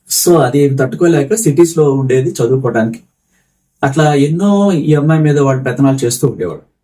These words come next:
వాటన్నిటికీ దూరంగా అసలు ఎప్పటికీ ఇలా కనపడకుండా చాలా లాంగ్ వాళ్ళు వెళ్ళిపోయేలా చేసింది. అంటే ఆమె ఎలా చేసింది? ప్రతి రాత్రి ఉదయం నుంచి రాత్రి దాకా వేరే సమస్యలు అన్నీ ఉన్నాయి,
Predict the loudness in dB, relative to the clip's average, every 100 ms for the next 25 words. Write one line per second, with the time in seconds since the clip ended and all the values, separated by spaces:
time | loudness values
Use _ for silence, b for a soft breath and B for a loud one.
0 | -6 -2 0 0 0 0 0 0 -2 -4
1 | -6 -4 -4 -4 -2 -2 0 0 0 -4
2 | -4 -4 -6 -2 -2 -2 -2 -2 0 0
3 | 0 0 0 -2 -4 -14 _ _ _ 0
4 | 0 0 0 0 0 -2 -2 -4 -10 _
5 | _ _ _ _ _ _ _ _ _ -2
6 | 0 0 -2 0 0 0 0 -2 -2 -2
7 | -2 0 -2 0 0 2 -2 -2 -2 2
8 | 2 2 0 0 -2 -6 -4 -2 0 -2
9 | 0 0 2 0 0 0 0 0 0 0
10 | 2 2 2 0 0 -2